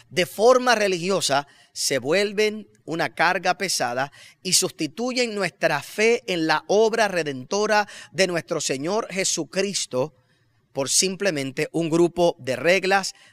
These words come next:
de normas, de acciones, de decisiones que realmente lo que hacen es traer intranquilidad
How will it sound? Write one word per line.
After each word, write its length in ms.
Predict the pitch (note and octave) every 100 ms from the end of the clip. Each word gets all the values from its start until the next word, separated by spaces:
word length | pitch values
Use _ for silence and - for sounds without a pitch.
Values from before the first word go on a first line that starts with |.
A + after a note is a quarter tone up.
| _
de 140 | - B2
normas, 600 | D3 F3+ F3+ F#3 F3+ - _
de 180 | B2+ C3
acciones, 680 | - - F3 F#3 F#3 E3+ - - -
de 260 | C#3 F3 E3
decisiones 960 | G#3 A3 - F#3 G#3+ G#3+ C#3+ C#3 - - _ _ _
que 140 | D3
realmente 840 | C#3 C#3 D3+ F3+ F#3 C#3 - C3 C3+ _ _ _
lo 240 | A#2+ C3+
que 160 | - C#3
hacen 320 | D#3 - D#3
es 120 | D3
traer 500 | - C#3 C#3+ F3 F3 _ _
intranquilidad 1040 | - D#3 C3+ C3+ A#2+ - B2 A#2 D#3+ G3